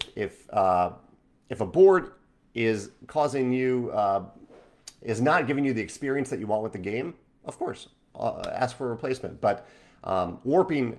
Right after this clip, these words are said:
doesn't necessarily mean that you need a replacement. It's up to you to decide if, if that is impacting your experience of the game or not.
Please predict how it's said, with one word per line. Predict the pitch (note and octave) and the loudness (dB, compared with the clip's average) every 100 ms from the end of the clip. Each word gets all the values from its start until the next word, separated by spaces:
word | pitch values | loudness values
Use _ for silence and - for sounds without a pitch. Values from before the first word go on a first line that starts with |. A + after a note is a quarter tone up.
| - | -2
doesn't | C#3+ B2+ G#2+ | 0 0 4
necessarily | B2+ - A#2+ G2+ | 2 4 0 0
mean | A2 C3+ | 0 0
that | F#2 | 0
you | F#2 | -2
need | G2 | -2
a | F#2 | -2
replacement. | F2+ A2 G2+ - - F#2+ | -4 -4 -4 -6 -14 -12
It's | - - - | -12 -14 -12
up | A#2 | -12
to | - | -6
you | A#2+ A2+ | -4 -4
to | |
decide | F#2+ F#2+ G#2+ G2 G2 | -6 -4 2 2 2
if, | F2+ - | -4 -10
if | - D#2+ | -14 -4
that | F#2+ G2 | -2 0
is | F#2+ | -4
impacting | - F#2+ F#2 F#2 F#2+ | -6 -8 -8 -8 -8
your | F2+ | -6
experience | F2+ - F2+ F2 | -8 -10 -10 -10
of | F2+ | -14
the | |
game | E2+ E2 | -12 -12
or | D#2+ | -10
not. | E2 - | -12 -14